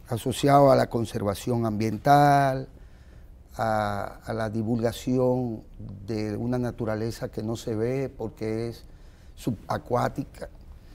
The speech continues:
y en general a, bueno, pues a la fotografía ya no solo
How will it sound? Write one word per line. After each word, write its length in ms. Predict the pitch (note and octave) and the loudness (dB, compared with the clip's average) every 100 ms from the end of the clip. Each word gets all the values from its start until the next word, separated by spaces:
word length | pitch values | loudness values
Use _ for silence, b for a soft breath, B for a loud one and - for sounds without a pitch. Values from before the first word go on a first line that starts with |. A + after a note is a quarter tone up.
| b b b b | b b b b
y 340 | C#3+ F3 F#3+ - | 4 6 4 2
en 160 | B2 | 0
general 640 | B2 D3 D#3 C3+ C3+ C3 C3 - - - - | 4 6 8 8 8 6 2 -10 -20 -10 -2
a, 480 | A2+ A2 G2+ F#2+ F#2 - - - - - - - - - - - - - - | 0 2 2 0 -6 -16 -20 -20 -20 -20 -20 -20 -20 -20 -20 -20 -20 -16 -8
bueno, 260 | - F3 - - - - - - - - - - | -8 -8 -12 -20 -20 -20 -20 -20 -20 -20 -20 -4
pues 240 | B2 A2+ | -2 2
a 80 | A#2 | 2
la 140 | A2+ | 2
fotografía 960 | G#2+ A#2 - A2+ G#2+ - B2+ C#3+ D3 C3+ | -2 -6 -4 -2 -2 -2 0 0 0 0
ya 400 | A#2 A2+ A2 G#2+ | -2 -2 -2 -4
no 180 | G#2 A2 | -4 -8
solo 600 | - A#2+ A2+ A2+ G#2 | -8 -4 -2 -2 -4